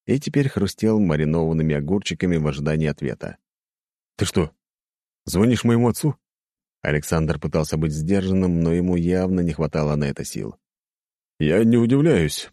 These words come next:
просто уточняю». «Слушаю», — послышался голос императора из телефона, и Михаил сразу приложил телефон к уху, отключив громкую связь. «Это опять Булатов. Я готов, да». «Ага.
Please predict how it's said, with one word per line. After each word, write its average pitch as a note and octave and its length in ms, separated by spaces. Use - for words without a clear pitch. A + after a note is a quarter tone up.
просто A2+ 320
уточняю». B2 600
«Слушаю», — D#2+ 880
послышался D#2 560
голос D2+ 340
императора D2+ 520
из D2+ 100
телефона, D#2+ 540
и F2+ 80
Михаил A2+ 400
сразу G2 420
приложил E2 460
телефон D#2+ 420
к - 100
уху, D#2 400
отключив E2 500
громкую D#2 360
связь. C2 360
«Это E3+ 240
опять G3+ 220
Булатов. E3 500
Я C3 240
готов, D#3 380
да». A2 280
«Ага. B2+ 320